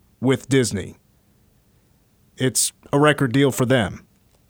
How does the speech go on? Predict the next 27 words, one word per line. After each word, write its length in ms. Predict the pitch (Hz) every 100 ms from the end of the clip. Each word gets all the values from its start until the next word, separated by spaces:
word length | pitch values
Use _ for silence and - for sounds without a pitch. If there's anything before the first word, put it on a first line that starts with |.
| _ _ _ _ _ _ _ _ _ -
Now, 340 | 127 127 120 117
they're 160 | 139 139
no 120 | 139
longer 320 | 131 135 127
with, 320 | 127 127 -
gonna 200 | - 131
be 100 | 131
with 140 | 131 131
C 160 | 143
B 160 | 127 127
S 160 | 123
in 80 | 135
a 40 | 127
couple 280 | 139 123
of 80 | 123
years, 560 | 117 113 110 110 - - _ _ _ _ _ _
and 140 | 120 120
they're 100 | 127
focused 420 | - 131 131 120
now 200 | 127 120
on 160 | 120 120
it, 120 | 127
on 400 | 131 120 113 107 -
E 160 | 135 127
S 180 | 117
P 260 | - 127 123
N. 280 | 117 87